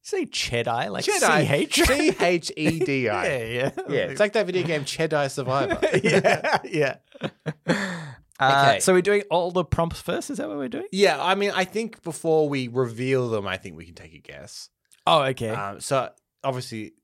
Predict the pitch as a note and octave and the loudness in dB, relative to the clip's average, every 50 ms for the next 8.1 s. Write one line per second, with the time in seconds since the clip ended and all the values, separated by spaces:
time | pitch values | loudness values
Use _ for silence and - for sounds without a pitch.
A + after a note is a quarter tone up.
0 | _ - - - A#2+ G2+ G#2 G#2+ - - - - - G#2 F#2+ F#2 F#2+ F#2+ - _ | _ -14 -8 -4 -2 -2 -2 -2 -4 -8 -12 -10 -8 -8 -6 -6 -8 -10 -12 _
1 | - - - - - D3 C#3 - - D#3+ A3+ F#4+ A3+ A3 B3+ G3 D#3+ C#3 D3+ D3 | -12 -10 -10 -10 -8 -6 -4 -2 0 2 2 2 2 4 4 4 4 4 2 2
2 | C#3+ B2 A#2 A2+ A2 C#3 D#3 D3 C3+ B2+ A#2+ A2 A2 G#2+ - - D#3+ D3+ C#3+ E3 | 2 2 2 2 2 2 2 2 2 0 0 0 0 -2 -2 0 2 2 4 4
3 | E3+ C#3+ A#2+ D3+ D3 C#3 A2+ - G#2+ G#2 - - - A#2 G#2 G2+ G2+ C3+ D3+ F3 | 2 2 0 0 0 0 0 -2 -4 -6 -6 -6 -4 -4 -4 -4 -2 -2 0 0
4 | F#3 F#3 F#3 G3 F#3+ E3+ - - - E3 D3+ - - - D3+ C#3+ C#3+ C3 - C#3 | 0 0 0 -2 -2 -2 -4 -8 -8 -8 -8 -8 -6 -6 -8 -6 -8 -8 -8 -8
5 | C3 A#2+ - - A2 G#2 - - - G#2+ - B2 A2+ - - A2+ G#2+ G#2 G#2 F#2+ | -10 -8 -8 -8 -8 -8 -8 -10 -14 -12 -12 -10 -8 -8 -6 -6 -8 -8 -10 -12
6 | F2+ F2 F#2 F#2 F2+ E2 D#2 - - - F2 E2+ E2+ - - D#2+ B1+ A1+ A#1+ B1 | -10 -10 -10 -10 -12 -16 -18 -18 -14 -12 -10 -10 -12 -12 -16 -18 -20 -18 -18 -18
7 | B1+ - - - - A#2+ A#2+ - - - A2 G2+ A#2 - A2+ - B2+ A2+ G#2+ G#2+ | -18 -20 -10 -4 -2 0 0 -2 -2 -4 -4 -4 -6 -8 -12 -10 -6 -4 -2 -4
8 | - | -4